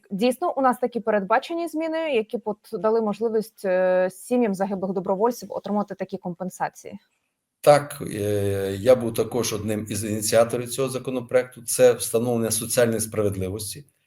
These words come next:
Speaker 2: Мова йде про тих добровольців, які в перші місяці війни
Speaker 1: Мгм.
Speaker 2: добровільно, не будучи у складі жодних військових формувань, допомагали державі, допомагали військовим формуванням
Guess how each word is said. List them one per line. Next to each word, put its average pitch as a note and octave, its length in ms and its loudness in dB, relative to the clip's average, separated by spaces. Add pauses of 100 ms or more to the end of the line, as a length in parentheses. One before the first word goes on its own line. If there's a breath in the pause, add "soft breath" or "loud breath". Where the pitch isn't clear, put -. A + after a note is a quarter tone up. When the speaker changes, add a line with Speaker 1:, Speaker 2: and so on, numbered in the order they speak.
(120)
Speaker 2:
Мова C#3+ 200 6
йде C#3 440 2
про A#2+ 140 0
тих C#3 220 -2
добровольців, B2 680 4
які C#3 120 -2
в - 120 -6
перші B2 520 8
місяці A2 680 -2 (240)
війни A2 600 -2 (360)
Speaker 1:
Мгм. A3 100 0
Speaker 2:
добровільно, B2+ 960 4
не A#2 140 -2
будучи C#3+ 640 2
у - 120 -6
складі A#2+ 400 8
жодних G#2 560 4
військових A2+ 380 0
формувань, A2+ 540 2
допомагали B2+ 800 6 (240 loud breath)
державі, G#2 560 4
допомагали C#3+ 480 2
військовим B2+ 480 0
формуванням E2+ 640 -10